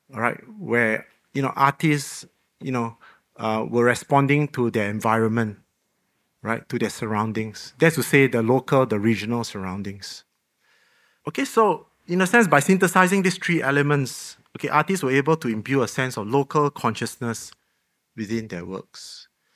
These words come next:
Okay, and, uh, as I mentioned earlier, you know, Sabapati saw this as, saw this development as a kind of, uh, a precocious moment in, uh, Singapore's art, art history.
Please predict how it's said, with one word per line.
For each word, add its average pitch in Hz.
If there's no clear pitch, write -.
Okay, 117
and, 113
uh, 113
as 127
I 120
mentioned 127
earlier, 120
you 113
know, 117
Sabapati 123
saw 123
this 123
as, 107
saw 160
this 160
development 120
as 107
a -
kind 135
of, 107
uh, 101
a 117
precocious -
moment 117
in, 110
uh, 98
Singapore's 107
art, 95
art 117
history. -